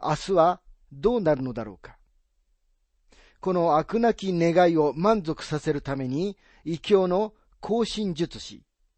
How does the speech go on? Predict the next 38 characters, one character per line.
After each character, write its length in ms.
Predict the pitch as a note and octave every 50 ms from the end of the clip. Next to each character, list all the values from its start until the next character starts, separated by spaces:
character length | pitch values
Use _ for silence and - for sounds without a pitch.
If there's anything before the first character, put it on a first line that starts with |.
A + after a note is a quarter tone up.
| _ _ _ _
妖 340 | C3 C3+ E3 F#3 G3 G3 E3+
術 220 | F3+ - - - -
者、 280 | - B2 F#2+ E2 - _ _ _ _ _ - -
占 400 | - D#3 F3+ G#3 A3+ A3+ A3 G#3
い 40 | G3
者 180 | - - F3 E3
が 140 | F3+ F#3+ E3
起 80 | D3
こ 100 | - D3
り 100 | C3 A2+
ま 80 | G2+ F#2+
し 80 | - -
た。 180 | - - - _ _ _ _ _ _ _ _ _ _ _ _ _ _ _ _ - - _ _ _ _
神 200 | - G3 F#3+ D3+
様 240 | D#3+ D#3+ D#3+ D#3
は 120 | D#3 D#3 D3+
ご 120 | C#3 D3+
自 180 | D#3+ D#3 G3 A3
分 160 | G#3 A3+ A3
の 120 | G#3 G3+ - G3+ G3 F3
民 120 | D#3+ C#3+
に 240 | B2+ A2+ G2+ F#2 G2+ _ _ _ _ _
そ 160 | - F3+ F#3
れ 120 | F#3 F#3
ら 100 | E3+ E3+
に 100 | D#3+ D#3+
対 240 | D#3 - F3 D3+ C#3
し 60 | -
て 140 | - D3 C#3
警 240 | - - G3 G3 G3
告 340 | - F#3 F3 - - F#3+ F3+
し 100 | - -
て 80 | F#3+
お 100 | E3 C#3+
ら 120 | A#2+ A2 G2
れ 60 | G2
ま 120 | F2+ F2
す。 160 | - - -